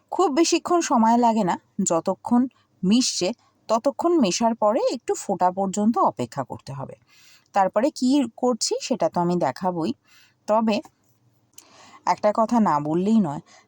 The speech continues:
তালের যত রকমের পিঠে খেয়েছেন তার থেকে সব থেকে ইউনিক হতে চলেছে কিন্তু আজকের এই পিঠেটা। সেটা দেখার জন্য কিন্তু একটু সঙ্গে থাকতে হবে। স্বাদ মতো দিয়ে দিলাম আমি নুন,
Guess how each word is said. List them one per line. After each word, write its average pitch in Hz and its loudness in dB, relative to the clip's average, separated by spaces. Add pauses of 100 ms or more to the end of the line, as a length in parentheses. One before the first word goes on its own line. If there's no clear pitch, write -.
তালের 196 2
যত 156 -2
রকমের 247 0
পিঠে 202 -4
খেয়েছেন 196 -2 (140)
তার 160 0 (120)
থেকে 240 -4
সব - -4 (140)
থেকে 240 -2
ইউনিক 185 2
হতে 160 -6
চলেছে 143 -4
কিন্তু 156 -6
আজকের 135 -4
এই 156 -8
পিঠেটা। 117 -8 (760)
সেটা 185 -4
দেখার 151 -2
জন্য 170 -4
কিন্তু 170 -6
একটু 269 -4
সঙ্গে 131 -4
থাকতে - -12
হবে। 131 -12 (320)
স্বাদ 240 0
মতো 240 2
দিয়ে 180 0
দিলাম 185 0
আমি 202 0
নুন, 139 -2